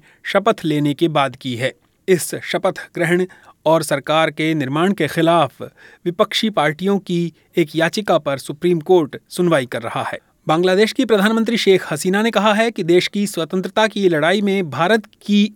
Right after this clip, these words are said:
ओर से दिए गए योगदान को भुलाया नहीं जा सकता। पश्चिम बंगाल की मुख्यमंत्री ममता बनर्जी से मुलाकात के बाद उन्होंने कहा कि वो चाहती हैं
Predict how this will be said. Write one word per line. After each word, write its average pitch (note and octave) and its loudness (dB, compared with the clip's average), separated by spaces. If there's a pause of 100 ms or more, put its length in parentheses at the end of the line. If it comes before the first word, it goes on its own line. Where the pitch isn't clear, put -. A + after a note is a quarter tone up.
(140)
ओर G#3+ 6
से F3+ 4
दिए E3+ 2
गए E3+ 2
योगदान D#3+ 0
को E3 0
भुलाया D3+ 2
नहीं D3+ 0
जा B2+ 0
सकता। A#2+ -6 (540)
पश्चिम D3+ -2
बंगाल E3 2
की G3+ -4
मुख्यमंत्री F3+ 0
ममता D#3 0
बनर्जी D#3 -2
से E3+ 0
मुलाकात D3+ -2
के D#3 -4
बाद E3 0
उन्होंने D3 -4
कहा D#3+ 0
कि G3 -6
वो D3 -4
चाहती D#3+ -2
हैं E3 4